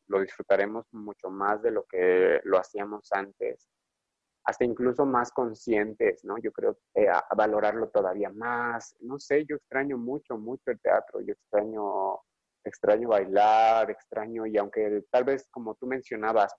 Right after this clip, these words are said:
puedo hacer desde el, eh, en mi casa, puedo yo bailar y sentirme como me sentiría en la escena, sí,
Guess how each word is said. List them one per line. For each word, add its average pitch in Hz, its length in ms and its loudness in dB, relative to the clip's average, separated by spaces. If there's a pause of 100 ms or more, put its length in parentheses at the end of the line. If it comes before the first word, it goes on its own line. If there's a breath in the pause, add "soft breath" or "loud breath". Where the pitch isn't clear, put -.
puedo 120 180 4
hacer 117 420 0
desde 95 1200 -4
el, 92 240 -8 (120)
eh, 71 320 -14
en 95 180 -16
mi 95 160 -18
casa, 113 380 0
puedo 113 220 -4
yo 113 100 -6
bailar 104 320 -2
y 107 40 -12
sentirme 104 540 -12
como 92 300 -14
me 87 140 -20 (120)
sentiría 98 400 -2
en 107 140 -6
la 90 80 -8
escena, 110 440 -6 (600)
sí, 123 560 2